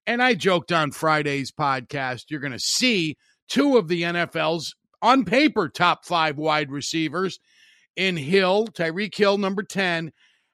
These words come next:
and in Jaylen Waddle, the kid from Alabama. Yeah, they're all from Alabama. Maybe one day one of these Alabama guys will score a touchdown in the Super Bowl. That'd be a first.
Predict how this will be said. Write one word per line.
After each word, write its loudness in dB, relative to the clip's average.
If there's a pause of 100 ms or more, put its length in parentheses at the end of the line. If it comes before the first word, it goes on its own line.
and 0
in 0
Jaylen 0
Waddle, 0
the -6
kid -10
from -12
Alabama. -4 (320)
Yeah, -6
they're -4
all 0
from -6
Alabama. -8
Maybe -2
one -2
day -2
one 0
of -4
these -6
Alabama -4
guys -4
will -10
score -4
a -6
touchdown -4
in -8
the -10
Super -6
Bowl. -8
That'd -8
be -10
a -10
first. -8